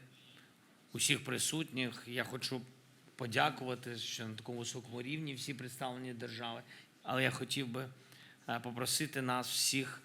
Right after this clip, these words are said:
вшанувати хвилиною мовчання пам'ять українців, українок, чиї життя забрала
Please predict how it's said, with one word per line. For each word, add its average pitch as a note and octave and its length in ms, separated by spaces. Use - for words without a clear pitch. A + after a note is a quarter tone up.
вшанувати C3 600
хвилиною A#2+ 520
мовчання A#2 580
пам'ять C3 600
українців, B2 540
українок, A#2 460
чиї A2+ 220
життя C3 560
забрала A2+ 680